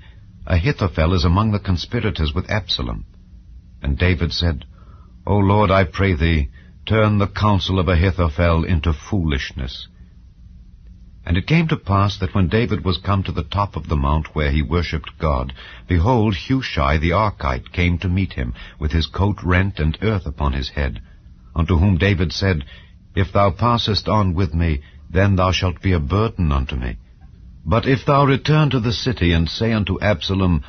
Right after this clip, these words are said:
'I will be thy servant, O king, as I have been thy father's servant hitherto, so will I now also be thy servant,' then mayest thou for me defeat the counsel of Ahithophel. And hast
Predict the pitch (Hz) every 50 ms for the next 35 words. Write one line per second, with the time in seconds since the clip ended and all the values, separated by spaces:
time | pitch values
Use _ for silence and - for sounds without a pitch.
0 | - - - - 107 117 113 107 113 110 90 76 104 107 92 92 95 95 92 -
1 | - - 101 110 107 101 78 80 71 71 76 73 71 73 - - 73 69 76 87
2 | 90 - - - - - - - 80 85 80 98 87 85 90 82 - - 104 98
3 | 92 90 90 82 - - 98 104 101 87 98 90 - - 98 98 95 76 98 87
4 | 90 98 90 98 90 - 104 104 101 92 - 101 95 98 87 90 90 87 85 87
5 | 82 87 92 90 90 85 82 90 92 - - 90 87 78 85 87 80 69 82 101
6 | 98 92 - - - 82 76 78 80 101 101 - - - - - - - - -
7 | - - - - - - - - - - - - 78 127 147 151 156 156 135 -
8 | - 104 117 120 120 113 - - - - 101 104 104 107 101 - - 95 92 90
9 | 92 101 104 107 90 71 80 92 - - - 135 120 - - - - 78 - -
10 | 98 98 98 95 - - 87 80 87 87 78 - - - - - - - 55 52
11 | - - - - - - - - - - - - - - - 92 92 90 90 123
12 | 139 - - -